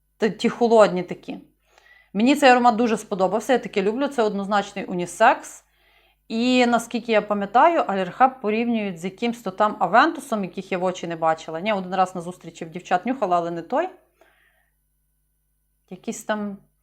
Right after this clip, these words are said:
з чим порівнюють, я не пам'ятаю. Якась, е, гірська вода чи щось таке. Я його ніколи не пробувала. Але, можливо, це якраз він, тому що він мені реально, от, ду-, ну, він красивий, але мені дуже нагадує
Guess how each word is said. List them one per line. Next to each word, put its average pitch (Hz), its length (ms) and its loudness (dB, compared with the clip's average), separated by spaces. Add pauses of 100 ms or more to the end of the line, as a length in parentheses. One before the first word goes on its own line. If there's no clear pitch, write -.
(2000)
з - 80 -20
чим 208 200 -6
порівнюють, 156 520 -8
я 175 80 -6
не 175 80 -8
пам'ятаю. 165 520 -12 (640)
Якась, 170 380 -6
е, 208 380 0 (160)
гірська 202 440 4
вода 240 440 8
чи 277 160 -4
щось - 240 -4
таке. 190 300 -4
Я 208 200 10
його 247 200 4
ніколи 226 320 4
не 214 80 -2
пробувала. 156 440 0 (1200)
Але, 208 280 8
можливо, 233 640 2
це 247 260 2
якраз 214 420 -4
він, 320 240 -2
тому 233 160 -2
що - 160 -6
він 254 220 0
мені 240 200 0
реально, 247 400 4
от, 202 200 -8
ду-, 214 420 -4
ну, 220 140 -4
він 185 160 -6
красивий, 285 680 -2
але 277 180 -2
мені 214 200 -4
дуже 226 500 0
нагадує 180 640 -4